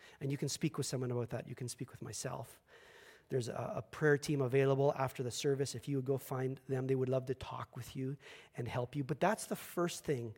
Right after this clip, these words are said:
you may need to do this morning, if you're unbaptized, to put this into practice. But if you have, um,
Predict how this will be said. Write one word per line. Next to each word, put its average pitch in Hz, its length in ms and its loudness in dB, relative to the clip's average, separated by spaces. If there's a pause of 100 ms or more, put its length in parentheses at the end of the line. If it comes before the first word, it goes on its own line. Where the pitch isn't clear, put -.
(200)
you 165 140 6
may 180 180 12
need 160 240 6
to 160 80 -2
do 143 120 4
this 143 220 -2
morning, 123 380 0 (320)
if - 120 -2
you're 160 120 6
unbaptized, 147 600 6
to 143 60 -2
put - 380 0
this 156 320 4
into 147 320 0
practice. 127 880 -6 (300)
But 180 120 12
if 185 160 10
you 220 120 6
have, 170 460 8 (1160)
um, 127 400 -4